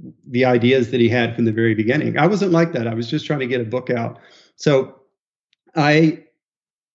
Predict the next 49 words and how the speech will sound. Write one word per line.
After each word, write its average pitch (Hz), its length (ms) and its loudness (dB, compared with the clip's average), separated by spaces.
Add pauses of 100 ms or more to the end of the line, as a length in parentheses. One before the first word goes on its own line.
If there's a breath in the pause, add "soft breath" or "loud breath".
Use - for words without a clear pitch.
(360)
I 151 60 0
didn't 175 340 2
think 175 200 2
about 156 220 -2
a 135 60 -4
longer 135 420 -4
sta-, 127 400 -8
uh, 123 240 -4
character 151 420 -6
arc 113 260 -4
at 113 100 -6
that 135 240 -4
point, 117 280 -4 (300 loud breath)
but 175 100 4
it's 185 180 0
just - 360 -4
fun 165 300 2
as, 131 240 -4
you 143 160 -8
know, 131 320 -2
as 147 240 0
you're 165 140 4
writing, 131 640 0
when 120 140 -2
things 139 240 -2
are 131 60 -4
going 123 320 0
well, 123 320 2
when 113 120 -2
you're 113 140 0
writing, 113 480 -2 (280 soft breath)
you 131 300 -4
just 131 280 -2
learn 139 300 2
things 120 260 2
about 117 320 -2
your 113 100 -2
characters 113 640 -6
and, 117 100 -4
and 113 200 0
just 113 160 -2
start 117 200 -4
to 127 60 -6
integrate 117 520 0
them 117 160 2
into 110 160 2
the 113 140 -2
story. 117 480 -2
So 117 380 0